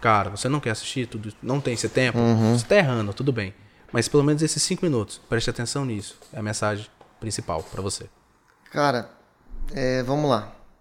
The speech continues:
Speaker 2: Primeiro que não existe bala de prata. É, você não vai conseguir resolver nada de um dia pro outro. Se você quer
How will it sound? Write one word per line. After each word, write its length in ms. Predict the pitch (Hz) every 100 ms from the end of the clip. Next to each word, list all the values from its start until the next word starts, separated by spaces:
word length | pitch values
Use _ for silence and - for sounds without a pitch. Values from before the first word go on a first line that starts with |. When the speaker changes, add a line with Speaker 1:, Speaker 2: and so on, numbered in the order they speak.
| _ _ _
Speaker 2:
Primeiro 400 | - 135 139 160
que 140 | 165 160
não 180 | 160 160
existe 340 | 139 151 147
bala 240 | 135 143 143
de 80 | 147
prata. 400 | 120 104 - - - - -
É, 220 | - 113
você 140 | 110 120
não 100 | 120
vai 100 | 127
conseguir 320 | 131 123 123
resolver 720 | 127 127 117 120 127 123 - - -
nada 560 | 127 127 139 151 143 - - -
de 140 | 120
um 80 | 127
dia 160 | 127
pro 160 | 131 131
outro. 280 | 107 - - - - - - - -
Se 100 | -
você 240 | 110 123
quer 220 | 131 127